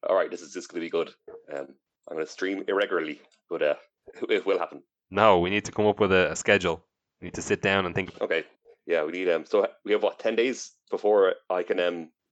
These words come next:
Speaker 1: to fill out this re-, uh, Magic Arena Online qualifier, um, application for the, the Red Bull tournament.
Speaker 2: Yeah.
Speaker 1: So, uh, I can put in a, a Twitch channel U R L. Um,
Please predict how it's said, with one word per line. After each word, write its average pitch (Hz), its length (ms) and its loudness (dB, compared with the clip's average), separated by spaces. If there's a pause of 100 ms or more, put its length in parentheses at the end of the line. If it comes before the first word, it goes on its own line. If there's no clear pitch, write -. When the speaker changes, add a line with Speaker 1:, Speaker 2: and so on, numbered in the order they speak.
Speaker 1:
to - 80 -18
fill 92 160 0
out 90 80 -4
this - 320 -10 (300)
re-, 95 180 0
uh, 87 200 2
Magic 92 200 -2
Arena 95 160 2
Online 92 220 0
qualifier, 95 460 0 (360)
um, 85 300 -6 (360)
application 92 380 -4
for 87 60 -16
the, 92 180 -2
the 87 80 -10
Red 95 200 0
Bull 110 260 0 (180)
tournament. 120 340 -2 (280)
Speaker 2:
Yeah. 110 200 6 (100)
Speaker 1:
So, 85 220 -2
uh, 80 200 2
I 85 40 -10
can 87 120 -10
put 113 160 2
in 117 240 2 (280)
a, 87 300 0 (420)
a 98 80 2
Twitch - 200 -2
channel 104 200 -2
U 92 120 2
R 87 120 4
L. 104 240 2 (400)
Um, 76 340 -4